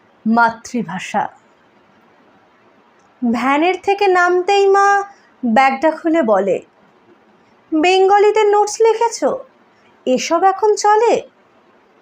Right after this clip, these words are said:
বলবে না আর অঙ্ক ভূগোল বাবা জ্যাঠা কাকা। বন্ধ করো অশিক্ষিতের মতন এসব ডাকা। ভূগোল তো নয়, জিওগ্রাফি, অঙ্ক, ম্যাথামেটিক্স।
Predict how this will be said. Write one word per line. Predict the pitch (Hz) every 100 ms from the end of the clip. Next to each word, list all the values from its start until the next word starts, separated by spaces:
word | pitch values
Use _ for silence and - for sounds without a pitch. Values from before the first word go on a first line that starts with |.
| _ _ _ _ _ _ _ - 220
বলবে | 262 277 277 349
না | 359 370 392
আর | 392 -
অঙ্ক | 254 262 285 381
ভূগোল | 311 311 320 403 440 440 440 - -
বাবা | 220 240 262 320
জ্যাঠা | 311 277 277 226
কাকা। | 185 185 - - _ _ _ _ _ _ _ 220
বন্ধ | 214 311 381 403 311
করো | 254 226 214
অশিক্ষিতের | 214 214 294 285 - 320 320 370 392 392 _ _ _ 254
মতন | 277 285 311
এসব | 311 - 330 269
ডাকা। | 311 302 370 480 - _ _ _ _ _ _ _ _ _ 262
ভূগোল | 214 285 330 403 427
তো | 453
নয়, | 480 508 359
জিওগ্রাফি, | 262 311 339 277 359 359 427 440 466 - _ _ _ _ _ 254
অঙ্ক, | 254 320 320
ম্যাথামেটিক্স। | 392 302 240 233 214 208 202 220 - - - -